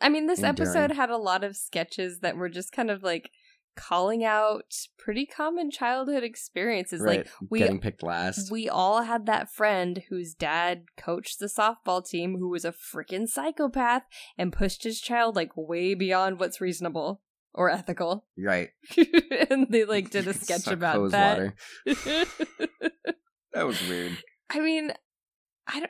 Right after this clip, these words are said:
Speaker 1: I, like, I would love to actually watch more of these. Not necessarily because the show is, like, fantastic. I think it's good, it's entertaining, it's solid. But what I liked most about it was that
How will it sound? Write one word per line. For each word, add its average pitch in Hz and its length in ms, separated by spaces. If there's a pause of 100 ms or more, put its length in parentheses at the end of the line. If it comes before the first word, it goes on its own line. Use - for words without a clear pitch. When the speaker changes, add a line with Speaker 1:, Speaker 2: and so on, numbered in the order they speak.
(100)
Speaker 1:
I, 262 100
like, 254 300
I 233 120
would 277 220
love 170 360
to 233 120
actually 208 480 (220)
watch 180 520
more 196 380
of 185 120
these. 170 300 (240)
Not 294 280
necessarily 254 760
because 208 380
the 196 140
show 180 320
is, 170 200
like, 160 240 (260)
fantastic. - 1080
I 311 80
think 349 160
it's 339 200 (200)
good, 190 240
it's - 220
entertaining, 180 640
it's - 320
solid. 196 460 (580)
But 220 160
what 214 160
I 214 120
liked 247 240
most 185 340
about 240 240
it 262 140
was 208 220
that 185 340